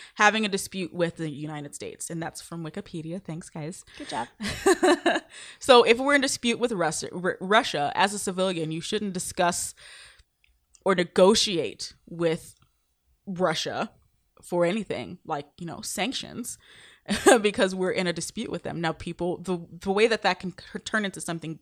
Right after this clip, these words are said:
Speaker 1: like a gray area is, okay, well, how are we in a dispute with Russia? Are we really in a dispute with them? Or is it just a hard dislike? You know, that's the, that's gonna be the definition that sways it. But even
Speaker 2: I think
Speaker 1: so
Speaker 2: having sanctions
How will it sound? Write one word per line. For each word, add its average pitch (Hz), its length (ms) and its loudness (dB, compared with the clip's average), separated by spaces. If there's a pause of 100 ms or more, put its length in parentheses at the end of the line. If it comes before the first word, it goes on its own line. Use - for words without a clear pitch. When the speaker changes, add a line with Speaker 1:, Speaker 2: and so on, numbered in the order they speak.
(160)
Speaker 1:
like 175 180 -4
a 170 40 -8
gray 165 320 2
area 147 400 -2
is, 156 300 -2 (380)
okay, 233 320 4
well, 180 460 6
how 190 380 6
are 175 100 4
we 175 160 -2
in 175 100 -2
a 165 60 -2
dispute 156 460 -8
with 156 160 -10
Russia? 151 320 -8
Are 160 160 0
we 165 80 -2
really 208 480 2
in 202 40 2
a 175 60 2
dispute 180 400 -8
with 156 140 -8
them? - 200 -12
Or 160 120 -4
is 156 100 -6
it 156 100 -8
just - 440 -6
a 151 160 -6
hard 165 440 -4
dislike? - 720 -8 (840)
You 196 80 -2
know, 165 280 0
that's 196 260 4
the, 190 80 -2
that's 190 220 4
gonna 190 140 -4
be 185 80 0
the 175 100 0
definition 165 540 -2
that 151 160 -8
sways 170 300 -2
it. 85 180 -8
But 160 180 2 (320)
even 247 300 2
Speaker 2:
I 285 80 6
think 392 160 2
Speaker 1:
so 359 80 8
Speaker 2:
having 262 240 8
sanctions 294 1120 -6